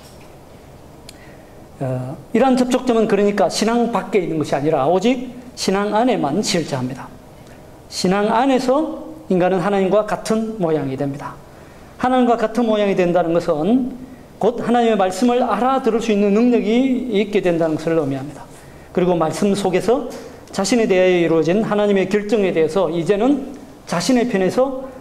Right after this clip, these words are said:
일치하게 될 능력이 있음을 의미합니다.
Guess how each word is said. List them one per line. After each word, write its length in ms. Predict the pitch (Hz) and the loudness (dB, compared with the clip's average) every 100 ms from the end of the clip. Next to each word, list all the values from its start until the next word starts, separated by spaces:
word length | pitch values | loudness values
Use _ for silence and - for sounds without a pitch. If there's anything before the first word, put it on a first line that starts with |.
| - | -2
일치하게 800 | 262 269 - 294 214 214 190 175 | 2 2 2 0 2 0 0 -2
될 340 | 147 147 202 202 | 0 0 0 2
능력이 480 | 185 208 185 156 151 | 2 2 2 0 0
있음을 520 | 190 170 170 269 - - - - - | 0 2 2 2 -2 -10 -16 -10 -2
의미합니다. 560 | 170 147 123 147 - | 0 0 -2 -8 -12